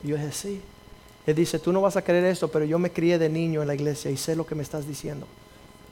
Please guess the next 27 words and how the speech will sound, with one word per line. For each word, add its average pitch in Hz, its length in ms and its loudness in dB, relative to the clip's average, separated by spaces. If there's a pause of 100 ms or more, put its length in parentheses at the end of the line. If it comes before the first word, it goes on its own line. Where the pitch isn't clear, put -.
(1200)
¿Cuánta 165 160 2
gente 175 220 2
vamos 160 360 2
a 160 80 2
juzgar 156 540 2
por 147 140 -4
sus 147 160 -6
apariencias 151 720 0 (680)
y 151 80 2
no 143 120 4
saber 160 320 2
que 147 120 0
Dios 156 220 0
está 160 200 2
escogiendo 156 720 -2
lo 143 360 -2 (280)
vil 180 380 0
y 180 60 2
lo 156 120 0
menospreciado? 156 760 -4 (1400)
El 135 160 2
día 180 220 6
que 165 120 2
yo 170 120 4
estaba 175 360 6
por 156 160 0
ahí 170 320 4